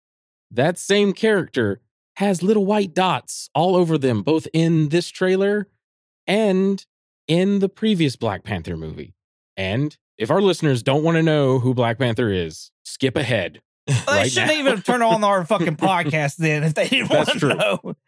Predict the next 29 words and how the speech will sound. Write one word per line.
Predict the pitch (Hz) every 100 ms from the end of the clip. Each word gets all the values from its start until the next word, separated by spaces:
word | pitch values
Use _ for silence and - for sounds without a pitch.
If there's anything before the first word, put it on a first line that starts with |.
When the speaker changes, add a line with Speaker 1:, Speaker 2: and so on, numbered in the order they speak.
| -
Speaker 2:
<laughs> | - -
Speaker 1:
That's | 143 151 -
true. | 107 -
I | 170
just | 185 160
don't, | 165 143 127
I | - 147
feel | 175
bad | 131 117 101 -
for |
spoiling | 113 - 107 98 92
this. | 90
But | - 131
anyway, | 175 139 110 101 - - - _ -
uh, | 139 139 131 120 -
it's | 165 -
Shuri. | - 135 104 78 - _ _ -
It's | 156
Shuri. | - - 220 208 208 -
They've | 147 156
Speaker 2:
Yeah. | -
Speaker 1:
telegraphed | 196 180 170 156
Shuri. | - 160 151 139 -
The | 147
leaks | 151 190 -
have | 151
said | - 147 143
it's | 127
Shuri. | - 147 127 117